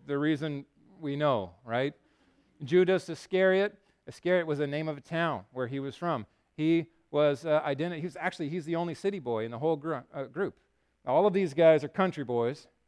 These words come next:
They're from the, the, the plains, right? And Judas was from the city, and he became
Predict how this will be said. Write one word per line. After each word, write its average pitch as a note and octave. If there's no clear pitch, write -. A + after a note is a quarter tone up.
They're C#3
from D#3+
the, C#3+
the, C3+
the B2+
plains, D3+
right? C#3+
And D3
Judas E3+
was C#3+
from D#3
the D3+
city, D#3
and D3
he E3
became D3+